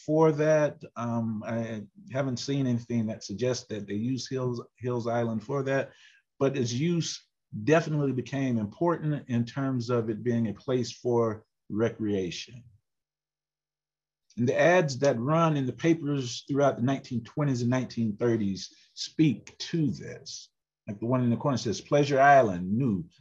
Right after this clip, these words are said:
open from six to eleven P M, fishing, swimming, games." Um, and this is off of Gallatin Pike, six miles, turn right at Neely's Bend Road.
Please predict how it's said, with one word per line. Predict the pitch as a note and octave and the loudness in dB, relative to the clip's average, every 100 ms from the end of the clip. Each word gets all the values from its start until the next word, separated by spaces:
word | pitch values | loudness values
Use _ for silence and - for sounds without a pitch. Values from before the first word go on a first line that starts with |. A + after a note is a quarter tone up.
| _ | _
open | C3+ C3 B2+ | 0 2 0
from | A#2+ | -2
six | G2+ E3+ E3 | 0 0 -2
to | D3 | -2
eleven | B2 B2 D3 B2+ | -2 4 4 4
P | A#2+ D3+ C#3+ C3 | -2 -2 0 0
M, | G2 E2 D#2+ - | 0 -2 -4 0
fishing, | D#3+ - F2+ | 0 0 -6
swimming, | D#2+ - D3 B2 F2 D2+ - - _ A2+ | -8 -6 -2 0 0 -4 -12 -20 _ -8
games." | A2 C#3+ C3+ G2 D#2+ D#2+ D2+ D#2+ - - - _ _ _ _ _ | 0 2 4 2 0 -4 -6 -10 -14 -18 -20 _ _ _ _ _
Um, | A2 G#2 F#2+ G2+ | -4 -4 -2 -2
and | G#2 | 0
this | A#2 D#3 | 0 0
is | C#3+ | 4
off | D3 C3 | 4 4
of | D3+ B2+ G#2 | 2 2 4
Gallatin | B2 C#3 C#3 B2+ A#2+ | 6 6 6 2 -2
Pike, | A#2+ C3 B2 C3+ - - - | -2 -4 -4 -4 -8 -16 -20
six | - - B2 - | -12 -6 -6 -2
miles, | B2 A#2 A#2 | 2 2 2
turn | - A#2 A2 | 0 -2 0
right | G#2+ A#2+ B2 | 2 2 0
at | A2 A2 | -4 0
Neely's | A#2 A#2 G2+ | 2 2 2
Bend | A2+ A#2 A2 A#2 | 0 0 0 0
Road. | A#2 E2+ - - | 0 -2 -6 -14